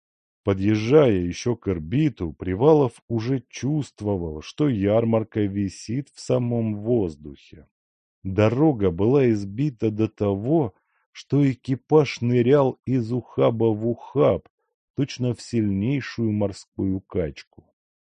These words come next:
Нервные люди получали от такой езды морскую болезнь. Глядя на бесконечные вереницы встречных и попутных обозов,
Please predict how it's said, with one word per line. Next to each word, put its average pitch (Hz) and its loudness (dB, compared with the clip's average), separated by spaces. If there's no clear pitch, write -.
Нервные 98 2
люди 113 0
получали 110 0
от 95 -4
такой 104 -2
езды 92 -2
морскую 87 -4
болезнь. 73 -8
Глядя 101 2
на 95 0
бесконечные 113 -2
вереницы 110 -2
встречных 120 -6
и 131 -2
попутных 113 -4
обозов, 87 -4